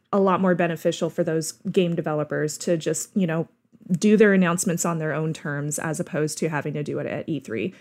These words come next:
But you make a really, really valid point when it comes to independence, independent games. Uh, game manufacturers, you see this at, like, G D C as well. Like, they really, really value those events quite a bit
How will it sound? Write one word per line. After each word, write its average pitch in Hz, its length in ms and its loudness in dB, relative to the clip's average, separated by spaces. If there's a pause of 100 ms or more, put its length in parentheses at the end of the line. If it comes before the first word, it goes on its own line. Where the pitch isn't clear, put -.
(180)
But 233 80 6
you 233 80 8
make 294 260 0
a 294 40 2
really, 226 360 8
really 196 280 2
valid 170 360 0
point 170 440 -4
when 180 100 -2
it - 80 -4
comes 180 280 -2
to 165 260 0
independence, 170 880 -4 (240)
independent 175 480 -2
games. 131 420 -8 (320)
Uh, 180 160 2
game 208 260 4
manufacturers, 180 1080 0 (280)
you 208 260 6
see 226 260 4
this 185 200 2
at, 175 160 0
like, 170 140 2
G 180 180 2
D 175 120 4
C 233 220 0
as 170 140 -2
well. 202 240 4
Like, 180 200 2
they 190 100 4
really, 190 380 4
really 180 480 4 (320)
value 175 760 2
those 180 300 4
events 170 460 -2
quite 175 260 0
a 170 60 0
bit 180 320 -2